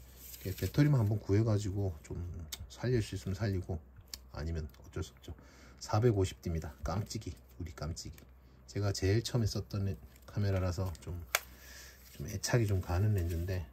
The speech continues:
아쉽게도 오백 디부터 동영상이 됐다는. <laughs> 조금만 기다렸으면.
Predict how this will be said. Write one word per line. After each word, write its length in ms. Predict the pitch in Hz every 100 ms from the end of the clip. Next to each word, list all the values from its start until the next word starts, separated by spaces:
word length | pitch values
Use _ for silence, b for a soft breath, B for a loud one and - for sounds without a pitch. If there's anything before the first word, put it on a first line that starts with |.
| -
아쉽게도 600 | - 107 - 131 107 131 - - B B B -
오백 280 | 113 156 160
디부터 340 | 135 107 -
동영상이 480 | - 104 110 107 98
됐다는. 460 | 98 - 90 82 78 B B B
<laughs> 380 | - - - -
조금만 380 | - - 151 127
기다렸으면. 680 | 104 101 95 - 90 82